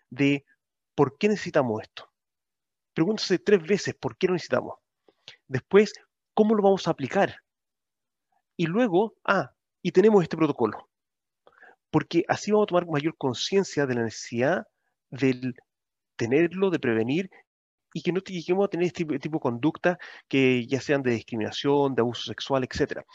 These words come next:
Entonces, sí, a, a ver, t-, estoy pensando en una conversación que tuvimos una vez sentado en un café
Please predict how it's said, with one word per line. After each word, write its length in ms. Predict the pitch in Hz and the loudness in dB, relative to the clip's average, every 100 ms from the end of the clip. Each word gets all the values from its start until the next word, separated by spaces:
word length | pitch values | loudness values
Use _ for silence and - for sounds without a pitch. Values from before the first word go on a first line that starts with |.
| - | -18
Entonces, 240 | - 156 - | -4 -2 0
sí, 180 | 131 - _ _ | -2 -6 _ _
a, 80 | - | -2
a 260 | 135 - 120 | 0 0 0
ver, 160 | 135 - - - | 0 -6 -10 -14
t-, 80 | 139 | -8
estoy 160 | - | -4
pensando 500 | 156 151 170 170 165 | -4 -2 -2 0 2
en 80 | 127 | 2
una 140 | 143 139 | 2 0
conversación 360 | 127 113 143 | -2 -4 -4
que 160 | - 131 | -4 -2
tuvimos 260 | 131 143 | -2 0
una 120 | 139 127 | 2 2
vez 180 | 135 | 0
sentado 320 | - 123 135 135 | -4 -4 0 0
en 60 | |
un 60 | 131 | -2
café 500 | - - 139 135 147 | -6 -4 0 0 0